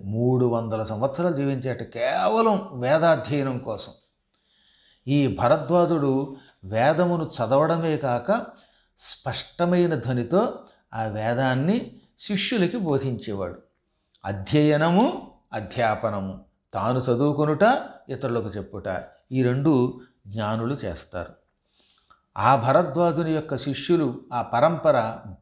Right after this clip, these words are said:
భరద్వాజ పక్షులుగా పుట్టాయి అని పురాణాలు చెబుతున్నాయి. అందుకే పక్షుల్లో భరద్వాజ పక్షులు చాలా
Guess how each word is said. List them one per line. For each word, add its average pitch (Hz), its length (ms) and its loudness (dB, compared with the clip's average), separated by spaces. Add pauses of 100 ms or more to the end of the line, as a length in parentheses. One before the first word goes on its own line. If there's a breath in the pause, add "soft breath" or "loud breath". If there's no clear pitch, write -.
(140)
భరద్వాజ 180 600 4
పక్షులుగా 160 580 -2
పుట్టాయి 135 600 0
అని 175 120 2
పురాణాలు 131 420 0
చెబుతున్నాయి. 110 540 -6 (420)
అందుకే 143 360 0
పక్షుల్లో 139 840 2 (520 loud breath)
భరద్వాజ 165 680 4
పక్షులు 185 440 -2 (100)
చాలా 135 680 2